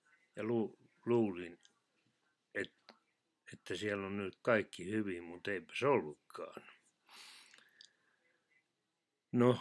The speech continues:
ei anna sinne häiritä, kun tämä Kotiin takaisin -sarja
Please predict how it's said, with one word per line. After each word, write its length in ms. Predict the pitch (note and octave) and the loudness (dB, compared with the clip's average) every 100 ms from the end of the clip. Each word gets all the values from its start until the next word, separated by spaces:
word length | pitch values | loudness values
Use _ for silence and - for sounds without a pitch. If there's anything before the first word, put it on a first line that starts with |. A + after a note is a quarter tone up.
| - | 0
ei 180 | D3 C3 | 4 4
anna 220 | B2+ A#2+ | 4 2
sinne 420 | - - A#2 B2 | 0 0 2 4
häiritä, 440 | C3+ B2 G#2+ G2 | 4 2 2 -2
kun 200 | F#2+ - - | -6 -10 -8
tämä 240 | B2 A#2+ A2+ | -4 -2 -2
Kotiin 520 | C3+ A#2 B2+ A2 - _ _ - _ _ | -4 -2 0 0 -2 _ _ -20 _ _
takaisin 580 | - A#2 C3+ A2+ F#2+ G2 | -4 -2 2 2 2 -2
-sarja 500 | F#2 A2 G2 G2 F#2+ | -4 -4 -2 -4 -6